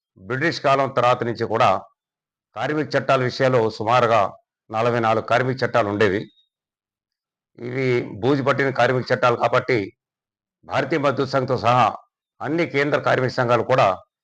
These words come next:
ఈ చట్టాలు మార్పు చేయాలి, కాలానుగుణంగా కార్మికులకు అలాగే పరిశ్రమకి అనుకూలంగా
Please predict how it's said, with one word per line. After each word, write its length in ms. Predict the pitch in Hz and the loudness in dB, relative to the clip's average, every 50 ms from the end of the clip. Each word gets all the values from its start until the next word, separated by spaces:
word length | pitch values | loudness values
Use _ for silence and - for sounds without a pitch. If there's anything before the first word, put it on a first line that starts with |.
| _ _ _ _ | _ _ _ _
ఈ 40 | 113 | -14
చట్టాలు 440 | 120 - - 123 - - 147 143 139 | -8 -6 -4 -4 0 0 0 0 2
మార్పు 360 | 123 117 131 147 127 131 - | 2 2 2 2 2 0 2
చేయాలి, 260 | 131 127 123 127 135 | 2 4 4 2 2
కాలానుగుణంగా 840 | 131 131 127 123 123 127 123 123 113 113 110 110 104 101 127 139 - - - _ _ _ _ _ _ _ _ _ _ _ _ - | 0 2 2 4 4 4 2 2 0 0 0 0 2 2 2 2 2 -2 -8 _ _ _ _ _ _ _ _ _ _ _ _ -8
కార్మికులకు 640 | 110 120 135 127 131 139 123 135 131 127 117 143 151 - 170 - _ _ _ _ _ - | -6 -6 -4 -4 -4 -4 -2 -2 -2 -2 -2 -2 -4 -4 -8 -12 _ _ _ _ _ -4
అలాగే 160 | 120 135 127 | -2 0 -2
పరిశ్రమకి 580 | 127 - 117 123 127 123 127 135 131 127 120 | 0 0 0 0 0 0 0 0 0 2 0
అనుకూలంగా 720 | 131 123 123 127 127 131 131 123 123 127 135 131 110 95 | 0 2 2 0 0 2 2 2 2 4 4 4 4 2